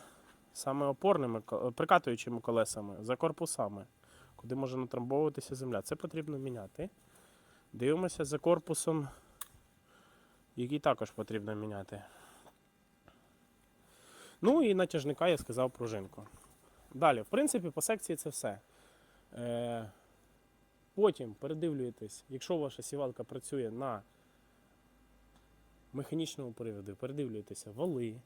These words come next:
натяжники, цепки, все мастите, перевіряєте, чи все у вас добре,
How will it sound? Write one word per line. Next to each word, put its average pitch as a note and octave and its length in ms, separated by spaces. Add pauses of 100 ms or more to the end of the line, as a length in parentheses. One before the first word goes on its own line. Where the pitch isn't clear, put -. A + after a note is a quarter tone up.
(240)
натяжники, C3+ 880 (500)
цепки, A#2 680 (640)
все - 180
мастите, A#2+ 680 (140)
перевіряєте, B2+ 600
чи - 160
все - 160
у A#2 40
вас G#2+ 180
добре, A#2 380